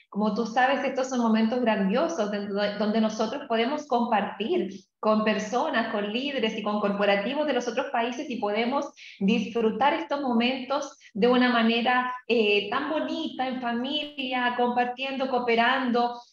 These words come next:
y sobre todo viviendo las cosas que, que doTERRA nos lleva durante estos viajes de incentivos. Así es que es fantástico, es grandioso. Y, y me toca esta hermosa,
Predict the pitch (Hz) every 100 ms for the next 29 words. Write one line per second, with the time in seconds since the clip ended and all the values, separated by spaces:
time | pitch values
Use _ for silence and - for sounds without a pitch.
0 | _ 233 220 262 240 226 247 277 339 277
1 | 240 226 247 269 269 269 - 226 247 262
2 | 269 254 226 226 - - - 226 226 220
3 | 226 233 240 254 - 220 214 214 220 247
4 | 233 226 208 196 208 208 214 196 208 214
5 | 196 190 196 196 196 190 190 - - 147
6 | 165 175 185 208 220 247 262 254 254 254
7 | 233 - 233 - 247 226 220 202 220 226
8 | 226 - 254 - - - - - - 233
9 | 233 233 226 220 208 202 208 208 226 -
10 | - 185 185 190 196 - - - 233 247
11 | 240 226 202 190 175 180